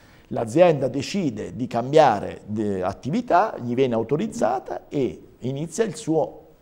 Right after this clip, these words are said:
diciamo, regolare e autorizzato processo lavorativo, in piena libertà e in pieno rispetto delle norme, perché non è che l'azienda ha fatto qualcosa da sé.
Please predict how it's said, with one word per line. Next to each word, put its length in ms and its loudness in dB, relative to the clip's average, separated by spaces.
diciamo, 520 -2
regolare 720 2
e 40 2
autorizzato 760 -2
processo 720 0
lavorativo, 680 -6
in 200 2
piena 240 2
libertà 480 4
e 60 8
in 80 0
pieno 180 0
rispetto 420 -2
delle 180 -2
norme, 460 -10
perché 240 -2
non 140 2
è 80 4
che 280 0
l'azienda 520 -2
ha 40 -6
fatto 340 -2
qualcosa 800 -2
da 220 -6
sé. 260 -6